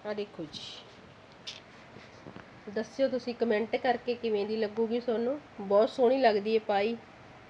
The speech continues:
ਬਹੁਤ ਸੋਹਣਾ ਫੁੱਲ ਆਇਆ ਬਈ।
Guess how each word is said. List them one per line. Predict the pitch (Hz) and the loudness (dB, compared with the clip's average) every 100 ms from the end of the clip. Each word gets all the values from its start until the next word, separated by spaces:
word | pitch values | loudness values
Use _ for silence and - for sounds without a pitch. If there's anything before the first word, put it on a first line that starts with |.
| - - - - - - - - - - 202 | -20 -20 -20 -20 -20 -20 -20 -20 -20 -16 -2
ਬਹੁਤ | 196 220 | 0 2
ਸੋਹਣਾ | 254 240 | 2 2
ਫੁੱਲ | 247 233 208 190 | 2 0 0 0
ਆਇਆ | 190 196 | -2 -4
ਬਈ। | 202 220 | -4 -6